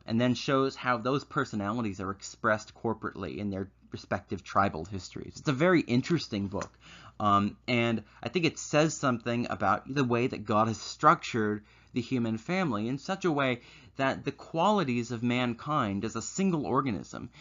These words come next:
as mankind grows, man becomes both most, more internally related and knit together, 'cause as things grow, the only way that they can grow is into the oneness, which is the oneness of God.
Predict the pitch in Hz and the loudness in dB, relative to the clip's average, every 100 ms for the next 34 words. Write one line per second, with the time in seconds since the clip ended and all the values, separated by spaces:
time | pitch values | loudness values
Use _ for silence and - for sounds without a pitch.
0 | - 131 151 160 165 156 147 120 117 151 | -8 -2 0 2 2 2 2 2 4 6
1 | 185 117 131 - - - 139 147 147 143 | 6 4 2 -8 -14 -4 -2 0 0 -2
2 | 117 156 - 156 156 - _ _ - 143 | 0 -2 0 0 -2 -6 _ _ -4 2
3 | 160 180 - 139 - - 214 214 139 95 | 2 2 2 0 0 0 2 4 2 -2
4 | 78 123 _ _ - 117 104 92 85 87 | -4 -10 _ _ 0 2 4 2 -2 -8
5 | - 113 104 104 - 98 92 85 87 131 | -4 2 2 2 -4 -4 -4 -4 -10 -14
6 | _ _ _ - 92 - - _ 101 101 | _ _ _ -10 -10 -12 -20 _ -2 -2
7 | 101 - 120 107 101 - 110 131 151 104 | -4 -6 -4 -2 -4 -2 6 8 10 8
8 | 139 170 _ _ - 113 123 123 117 117 | 2 -6 _ _ 0 0 2 0 0 -2
9 | 98 113 113 104 113 135 104 117 - - | -4 -4 -2 -2 0 2 2 -2 -6 -10
10 | - 117 - 151 143 143 143 117 101 113 | -4 -4 0 2 2 0 -4 -2 0 2
11 | 147 113 95 - - - - 123 131 113 | 2 0 -2 -8 -16 -14 -4 0 0 0
12 | 117 107 104 98 - 90 - 78 - 85 | 0 0 0 -2 -6 -8 -4 -4 -4 -6